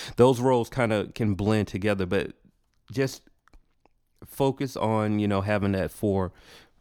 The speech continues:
person solid team. Now, here's the key to, uh, what I'm saying about those four people. Number one, each person should be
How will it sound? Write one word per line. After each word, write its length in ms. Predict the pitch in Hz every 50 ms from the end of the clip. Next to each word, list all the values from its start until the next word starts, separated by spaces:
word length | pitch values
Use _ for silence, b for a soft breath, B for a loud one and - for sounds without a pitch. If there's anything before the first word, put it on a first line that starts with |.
| _ _
person 320 | - 120 110 101 - 98 92
solid 400 | - - 101 95 92 87 - -
team. 320 | - 110 95 85 71 - - B B B B
Now, 280 | 107 104 101 98 -
here's 400 | - 104 117 143 151 156 147 -
the 120 | - 127 107
key 580 | - - - - 135 120 107 92 87 87 92 92 _ _ _ _ _ _ _ _ _ _ _ _ _ _ _ _ _ - - -
to, 340 | - - 113 101 101 98 - - -
uh, 340 | 101 98 87 87 87 85 82 - B B B B B B B B B B B _ _ _ _ _
what 240 | - 113 113 107 101
I'm 120 | 101 92
saying 260 | - - 110 104 98
about 220 | 101 95 95 80 92
those 180 | 95 92 90
four 240 | - - 104 98 92
people. 320 | - - 98 87 - 92
Number 300 | 85 98 120 143 151 143
one, 260 | 131 120 120 117 110 95
each 180 | 127 135 -
person 300 | - - 113 - - 101
should 480 | 92 - - - 180 208 220 214 175 151
be 320 | 147 143 135 123 117 113